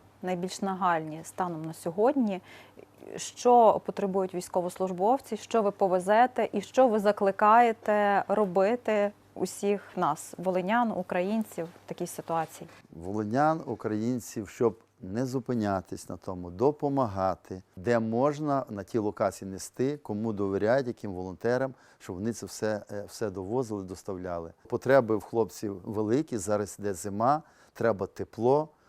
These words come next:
Speaker 2: Е, хто може, хлопці обігріваються буржуйками, хто може, обігрівається якимись, е, електроприборами. Одежа, оці окопні свічки, оце, щоб люди не зупинялися, допомагали,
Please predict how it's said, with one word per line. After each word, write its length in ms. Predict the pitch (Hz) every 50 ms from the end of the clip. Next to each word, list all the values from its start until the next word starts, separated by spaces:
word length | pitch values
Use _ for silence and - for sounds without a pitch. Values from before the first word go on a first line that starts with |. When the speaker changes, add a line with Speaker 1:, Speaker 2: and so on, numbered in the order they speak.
| _ _ _ _ _
Speaker 2:
Е, 200 | - 101 101 98
хто 240 | - - - - 120
може, 280 | 113 123 131 123 104 101
хлопці 360 | - - 113 107 - - 113
обігріваються 580 | 98 95 98 95 107 101 101 101 92 - - 95
буржуйками, 720 | 90 101 98 82 101 127 156 180 170 - 165 156 135 113
хто 180 | - - 110
може, 260 | 101 101 104 101 95
обігрівається 600 | 101 90 92 95 95 98 98 101 95 87 - 101
якимись, 500 | 92 - - 98 95 95 92 - - - _ _ - - - _ -
е, 200 | 95 92 90 92 -
електроприборами. 1120 | 107 107 120 123 - - 135 123 - - 117 120 113 120 127 127 123 120 120 117 113 - - _ _
Одежа, 840 | - 110 107 104 98 127 151 170 180 160 143 143 147 147 147 139 135 _ _ _ _ _ _ _ _ _ _ _ _
оці 400 | 135 117 101 92 - - 117 113
окопні 440 | 104 - - 120 110 - - 101 95
свічки, 640 | - - - 98 - - - - 151 170 185 180 180 _ _ _ _ _
оце, 360 | - 147 - - - 190 - - -
щоб 220 | _ - - 110 - -
люди 480 | 160 190 214 185 170 185 175 170 156
не 160 | 139 135 143
зупинялися, 800 | 131 127 147 - - 160 160 170 185 196 185 180 165 135 - 143
допомагали, 800 | 127 120 123 - 135 135 135 135 135 135 147 151 143 143 139 127